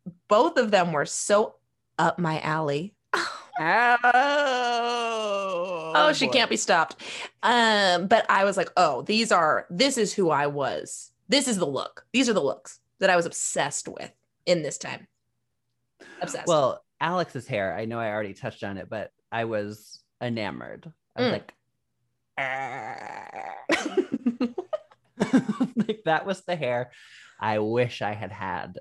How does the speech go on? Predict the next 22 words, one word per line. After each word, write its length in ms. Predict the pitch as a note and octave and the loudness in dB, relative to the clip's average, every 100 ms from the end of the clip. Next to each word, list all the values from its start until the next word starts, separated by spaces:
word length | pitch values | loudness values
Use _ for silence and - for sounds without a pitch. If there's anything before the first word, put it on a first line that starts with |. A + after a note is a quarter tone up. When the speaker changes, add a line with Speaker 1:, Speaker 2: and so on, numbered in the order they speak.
| - | -14
Speaker 2:
when 180 | - A#2 | -8 -6
I 100 | F#2 | -6
was 220 | F2+ D#2 | -6 -8
a 40 | G#2+ | -10
kid. 240 | - F#2+ - | -10 -10 -6
You 120 | C3 | -6
know, 100 | A2+ | -4
I 180 | - B2+ | -4 -4
had 260 | C#3+ D3+ C#3 | -4 -6 -8
hair 540 | B2 A2+ G2+ G2 F#2+ A2 | -8 -6 -4 -6 -8 -8
that 220 | A2 - | -10 -8
grew 220 | A2 G#2 | -8 -8
straight 280 | - - G2+ | -8 -6 -4
out 120 | F#2 | -4
of 60 | A2+ | -6
my 100 | A2+ | -8
head 280 | A2 G2 F#2 _ | -6 -8 -10 _
like 160 | G#2 G#2 | -10 -8
a 40 | |
hedgehog. 560 | A#2 F2 - D#2 D2+ - _ | -8 -8 -8 -10 -10 -12 _
Speaker 1:
<laughs> 40 | _ _ - C4 - | _ _ -18 -14 -4
Speaker 2:
And 720 | B2+ A#2 G#2 G#2 G#2 G#2+ | -2 0 -2 -2 -2 -4